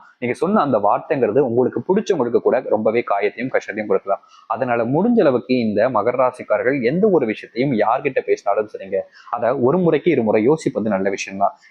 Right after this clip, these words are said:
ஏன்னா நீங்க விடக்கூடிய வார்த்தைங்கிறது உங்களை காயப்படுத்தாது, உங்களுடைய மனசுல எந்த ஒரு பாரத்தையும் கொண்டு வராது. ஆனா நீங்க விட்ட வார்த்தைங்கிறது மற்றவர்களை அதிகப்படியான காயத்திலையும் மனசை ரொம்பவே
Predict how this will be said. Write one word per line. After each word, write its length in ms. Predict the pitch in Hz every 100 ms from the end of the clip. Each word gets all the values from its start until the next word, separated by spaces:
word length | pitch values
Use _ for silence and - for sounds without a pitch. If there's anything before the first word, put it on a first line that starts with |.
| -
ஏன்னா 120 | 135 139
நீங்க 140 | 123
விடக்கூடிய 340 | 151 214 214 151 113
வார்த்தைங்கிறது 540 | 139 - 135 110 143 123
உங்களை 220 | 156 165 113
காயப்படுத்தாது, 520 | 117 117 - 101 107 - 117
உங்களுடைய 360 | 127 123 117 110
மனசுல 340 | 123 151 143 156 _ - 143
எந்த 120 | 214 214
ஒரு 120 | 139 117
பாரத்தையும் 420 | 113 113 123 135
கொண்டு 160 | 110 104
வராது. 200 | 98 101 -
ஆனா 100 | 110 113
நீங்க 180 | 110 107 139
விட்ட 220 | - 180 120
வார்த்தைங்கிறது 560 | 131 - 120 104 123 113
மற்றவர்களை 500 | 107 - 185 135 120 113
அதிகப்படியான 640 | 120 135 117 104 98 113 - _ _
காயத்திலையும் 600 | 107 123 127 107 113 156 107
மனசை 300 | 151 - 160 110
ரொம்பவே 280 | 131 127